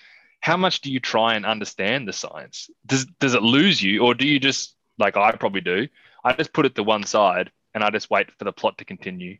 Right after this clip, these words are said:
'cause I know I'm not gonna understand the science side of it. I'm assuming that it kinda checks out in some way. I'm like, "That's fine,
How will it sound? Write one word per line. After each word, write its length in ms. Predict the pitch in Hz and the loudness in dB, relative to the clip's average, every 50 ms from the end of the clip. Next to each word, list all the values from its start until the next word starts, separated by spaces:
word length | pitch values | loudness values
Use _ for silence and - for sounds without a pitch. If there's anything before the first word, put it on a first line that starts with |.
| _ | _
'cause 120 | - 107 107 | -2 0 0
I 60 | 113 | 0
know 160 | 127 139 143 | 2 2 2
I'm 100 | 139 135 | 2 2
not 120 | 123 117 - | 0 -2 -2
gonna 140 | 110 110 | -2 -2
understand 460 | 95 98 98 98 - - 104 98 95 92 | -2 -2 -2 -4 -2 -2 -2 -2 -2 -4
the 40 | |
science 380 | - - 107 101 98 98 95 - | -4 0 0 2 2 0 -2 -4
side 200 | - 98 92 95 | -4 -2 -2 -2
of 100 | 92 90 | -2 -2
it. 80 | 98 - | -2 0
I'm 140 | 117 123 135 | 0 0 0
assuming 400 | 135 - - 190 180 170 151 127 | 0 0 0 0 0 -2 0 0
that 160 | 123 117 - _ _ _ _ _ _ _ _ _ _ | 0 -2 -2 _ _ _ _ _ _ _ _ _ _
it 100 | - 123 | -12 -2
kinda 200 | - 147 123 107 | 0 0 0 0
checks 340 | - - - 120 104 - - | -2 -2 -2 -2 -2 0 0
out 240 | 107 110 123 - - | 0 0 0 0 -4
in 80 | 120 110 | -12 -6
some 200 | - 123 117 113 | -6 -6 -2 -2
way. 120 | 117 123 | -2 -2
I'm 80 | 123 120 | -2 -4
like, 120 | 113 - - _ _ _ _ | -4 -6 -6 _ _ _ _
"That's 140 | 113 110 - | -8 -8 -6
fine, 280 | - - 104 117 127 | -2 0 0 0 0